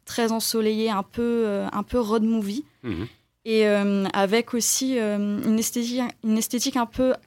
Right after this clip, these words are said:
Speaker 1: années quatre-vingts, même si le film, il est pas, euh,
Speaker 2: On le voit au niveau de la couleur, de la, de la, ce qu'on
Speaker 1: Voilà.
Speaker 2: appelle, enfin, la, la, la photographie plus précisément.
Speaker 1: Voilà, et, euh, même alors que le film n'est pas du tout, euh, daté.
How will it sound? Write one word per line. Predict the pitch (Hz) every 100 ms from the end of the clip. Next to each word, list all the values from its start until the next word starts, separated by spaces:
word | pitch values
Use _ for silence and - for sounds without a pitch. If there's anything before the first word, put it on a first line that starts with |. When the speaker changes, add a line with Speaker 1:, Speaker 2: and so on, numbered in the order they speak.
| _
Speaker 1:
années | 226 240 277
quatre-vingts, | 269 240 240 254
même | 262 233
si | - 240
le | 220
film, | 220 - 262
il | 247 214
est | 208
pas, | - 240 247 247
euh, | 233 208 202
Speaker 2:
On | 131
le | -
voit | 139
au |
niveau | 139 127
de | 113
la |
couleur, | 104 - 92 98
de | 90
la, | 95
de | 101
la, | 101
ce |
qu'on | 101
Speaker 1:
Voilà. | 98 95
Speaker 2:
appelle, | -
enfin, | 87 -
la, | 87
la, | 87
la | 92
photographie | 85 123 104 85 - 92
plus | -
précisément. | - - 82 82 - _
Speaker 1:
Voilà, | 208 214 202 190 -
et, | 202 196
euh, |
même | 196 202 240 240 226
alors | 202 208 202
que | - 214
le | 208 202
film | 196 - 240
n'est | 220 196
pas | - 220
du | 220
tout, | - 233 220
euh, |
daté. | 190 175 214 214 240